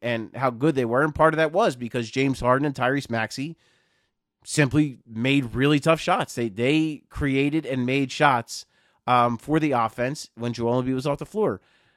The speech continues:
Uh, you can't rely on that, though. Like, you, you need to run your offense and,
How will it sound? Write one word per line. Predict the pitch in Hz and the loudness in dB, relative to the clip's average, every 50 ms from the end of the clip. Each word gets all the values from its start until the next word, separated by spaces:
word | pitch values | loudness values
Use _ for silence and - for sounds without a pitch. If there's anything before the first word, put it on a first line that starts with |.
| _ _ _ _ _ _ _ - - 55 55 55 55 55 55 62 71 80 _ _ _ _ - 139 _ _ _ _ _ - - - 143 _ _ _ | _ _ _ _ _ _ _ -20 -20 _ _ _ _ _ _ _ _ _ _ _ _ _ -20 -20 _ _ _ _ _ -20 -20 -20 _ _ _ _
Uh, | - 151 143 - 160 156 156 151 139 | -16 -16 -16 -18 -20 -16 -14 -14 -12
you | 127 131 160 175 | -4 -4 -4 -4
can't | - - - 208 202 196 196 185 170 - _ _ _ _ _ | -4 -4 -4 -2 0 0 0 0 -2 -6 _ _ _ _ _
rely | - 135 131 139 165 180 170 | -6 -2 2 4 6 6 6
on | 147 131 117 | 6 4 0
that, | 104 98 - | -4 -8 -8
though. | - 95 87 - - - | -8 -8 -8 -8 -10 -6
Like, | 113 120 117 - | -6 -6 -6 -4
you, | 139 151 165 165 | -6 -6 -6 -4
you | 170 160 170 185 | -4 -4 -2 -2
need | 185 196 190 165 - | -2 -2 -4 -4 -2
to | - 165 160 143 139 131 127 - | 2 4 4 4 4 2 -2 -6
run | - 120 123 139 156 180 180 | -10 -4 0 2 2 4 4
your | 175 160 151 - | 4 4 4 4
offense | - 143 160 170 - - 127 117 113 117 107 - - - - | 4 6 6 6 6 2 -2 -4 -4 -4 -8 -12 -14 -8 -4
and, | 139 139 135 | -4 -4 -4